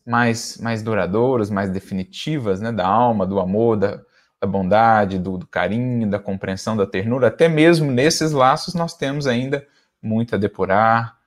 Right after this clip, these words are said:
muito a trabalhar. Essa é a proposta desse capítulo, como veremos.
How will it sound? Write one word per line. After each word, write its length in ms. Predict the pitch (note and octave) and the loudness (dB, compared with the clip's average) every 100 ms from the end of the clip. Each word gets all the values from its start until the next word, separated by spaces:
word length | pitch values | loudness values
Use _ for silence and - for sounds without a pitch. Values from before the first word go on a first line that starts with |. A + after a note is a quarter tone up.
| _ - | _ -8
muito 280 | G#2+ G#2+ | -6 -4
a 20 | G#2 | -2
trabalhar. 680 | G#2 A#2 C#3 G2+ F2+ - _ _ - | 0 2 2 0 -2 -10 _ _ -4
Essa 320 | A2 G#2 G#2+ | 2 4 2
é 20 | A2+ | -2
a 40 | |
proposta 580 | - B2 - A2 - G#2+ | 0 0 2 -2 -2 -8
desse 180 | A2+ - | -8 -4
capítulo, 560 | B2+ - G#2+ G#2 A2+ | -4 -4 -8 -6 -10
como 220 | - A2 | -6 -6
veremos. 640 | A2 B2+ G2+ - - - _ | -2 -2 -2 -8 -16 -18 _